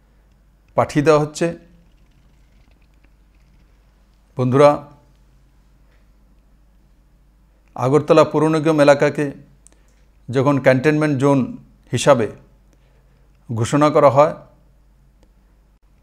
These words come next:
তার সঙ্গে সঙ্গে রাজ্য সরকার সেই এলাকায় বসবাসকারী যারা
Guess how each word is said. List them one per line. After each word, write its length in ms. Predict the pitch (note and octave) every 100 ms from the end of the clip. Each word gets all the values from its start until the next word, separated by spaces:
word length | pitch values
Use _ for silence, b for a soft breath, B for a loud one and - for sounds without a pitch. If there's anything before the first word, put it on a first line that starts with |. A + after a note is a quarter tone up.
| _
তার 140 | D3+ D3
সঙ্গে 220 | D#3+ D#3+ D#3+
সঙ্গে 240 | E3+ C#3
রাজ্য 240 | B2+ B2+ C3+
সরকার 360 | D3 C#3 B2+ A2 - - _ _ _ _ _ _ _ _
সেই 280 | - - D#3 D3+
এলাকায় 360 | B2+ A#2+ G#2+ G2 -
বসবাসকারী 640 | B2+ - C#3 C3 - A2 G2+ - _ _ _ _ _ _ _ _ _ -
যারা 200 | D#3+